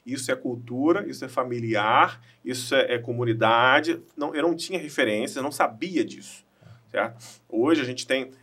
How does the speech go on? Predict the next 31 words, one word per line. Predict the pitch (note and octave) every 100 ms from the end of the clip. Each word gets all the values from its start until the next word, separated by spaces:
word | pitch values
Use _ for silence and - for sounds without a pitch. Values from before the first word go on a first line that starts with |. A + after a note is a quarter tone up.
| -
é, | G#2+ G#2 G#2 G2 F#2+ G2 -
é, |
é, | G#2+ E2+ A2
iniciativas | A2+ G#2 C3 B2
do | B2
governo, | A2 G#2 B2+ C3
o | G2+ G#2+
Pronamp, | - G2+ A2 D#3 -
por | A2
exemplo, | G#2+ G#2+
acabou | A2 A2+
de | A2+
sair. | - G#2+ G2+ C#3 D#3 - -
Aí | - -
eu | C3
já | C#3
penso | - D3 E3 -
em, | C#3 A2+ - _
"Ah, | -
eu | -
vou | G#2
pegar, | G2 G2 A#2
vou | A#2+
fazer | A#2 A2
investimento, | A2 G#2+ - A#2 A#2
vou | A2+
crescer | A2 A2 A2
tanto, | A#2 B2
tanto." | B2 B2+ -
Naquela | - B2+ G#2+
época, | B2+ E3+ F#3 - F#2+